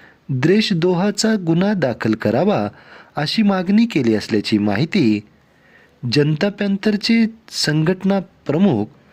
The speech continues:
आकाश चव्हाण यांनी आज सायंकाळी साडेपाच वाजताच्या दरम्यान जिल्हाधिकारी कार्यालयासमोर आपल्या प्रतिक्रियेद्वारे माहिती दिली आहे.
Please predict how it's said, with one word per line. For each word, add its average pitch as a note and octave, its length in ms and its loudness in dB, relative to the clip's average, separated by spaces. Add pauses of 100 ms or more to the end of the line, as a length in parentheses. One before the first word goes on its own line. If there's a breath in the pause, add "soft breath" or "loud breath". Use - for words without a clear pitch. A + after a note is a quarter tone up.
(340 soft breath)
आकाश G#3 520 -2
चव्हाण G#2 400 0
यांनी C#3 360 2 (640 soft breath)
आज A2 160 -6
सायंकाळी A#2+ 720 0 (480 loud breath)
साडेपाच E3+ 640 -4
वाजताच्या A#2 520 -2
दरम्यान A2 640 0 (680 soft breath)
जिल्हाधिकारी F#3 640 2
कार्यालयासमोर A2 680 -2
आपल्या D#3+ 300 -4
प्रतिक्रियेद्वारे E3+ 680 -2
माहिती D#3+ 480 0
दिली A2 380 2
आहे. A2+ 500 2